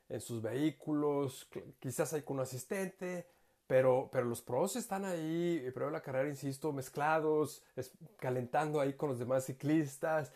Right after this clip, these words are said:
No hay rodillos, no hay nada de eso, ¿verdad? Eh, y aquí sí se vio muy marcado, ¿eh?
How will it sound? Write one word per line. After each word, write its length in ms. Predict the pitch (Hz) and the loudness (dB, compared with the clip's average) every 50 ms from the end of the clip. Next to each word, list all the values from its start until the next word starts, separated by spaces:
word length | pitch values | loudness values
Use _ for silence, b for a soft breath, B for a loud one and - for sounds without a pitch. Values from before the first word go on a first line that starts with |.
| B B B B B B | B B B B B B
No 160 | 135 135 147 | 2 4 6
hay 100 | 147 151 | 6 6
rodillos, 600 | 151 147 143 135 143 160 170 165 156 151 147 143 131 | 6 6 6 8 8 8 8 8 6 6 4 4 4
no 100 | 131 139 | 4 4
hay 100 | 135 139 | 4 4
nada 220 | 139 139 139 135 | 4 2 4 4
de 120 | 127 139 | 6 6
eso, 200 | 180 180 - 143 | 6 4 2 -2
¿verdad? 320 | 110 101 98 101 110 131 - b b b b b b b b | -4 -4 -4 -6 -6 -8 -10 b b b b b b b b
Eh, 600 | - 117 117 113 110 107 107 107 110 110 110 104 - | -6 -4 -4 -4 -4 -6 -6 -6 -6 -6 -8 -6 -2
y 160 | 147 143 143 | 2 2 2
aquí 260 | 135 131 - 160 160 | 2 2 0 -2 -2
sí 140 | 143 165 165 | 0 0 0
se 140 | 143 170 147 | 0 2 4
vio 120 | 151 151 | 6 6
muy 380 | 139 139 147 151 165 175 175 170 | 6 6 8 8 10 10 10 8
marcado, 580 | 160 156 147 143 - - 131 120 117 117 117 | 6 2 0 -2 -4 -6 -4 -2 -2 -2 0
¿eh? 200 | 123 131 131 - | -2 -2 -4 -6